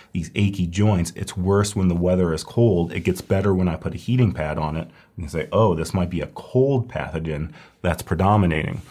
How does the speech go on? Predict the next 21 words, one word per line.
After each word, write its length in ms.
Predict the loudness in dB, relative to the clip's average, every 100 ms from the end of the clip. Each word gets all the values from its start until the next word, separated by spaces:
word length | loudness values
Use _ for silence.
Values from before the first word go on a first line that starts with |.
| -20 -20 -20 -20 -20 -20 -20 -20 -20 -20 _ _ _ _ _ 4
And 140 | 6
this 140 | 6 4
is 100 | 2
called 460 | 4 4 2 -8
tong 540 | -12 2 6 8 6 4
bi, 360 | 0 -6 -10 -14
painful 720 | -18 0 4 6 6 4 -2
bi, 240 | -2 -6 -6
because 300 | -4 0 0
the 80 | 0
cold 420 | 0 2 4 2
causes 340 | 2 0 2 0
a 40 |
lot 380 | 0 4 4 4
of 80 | 2
stagnation, 640 | 2 2 4 2 2 2
so 140 | 2 0
we 80 |
get 180 | 0 0
more 260 | 2 2 2
intense 840 | 0 -2 -4 -6 0 2 2 -2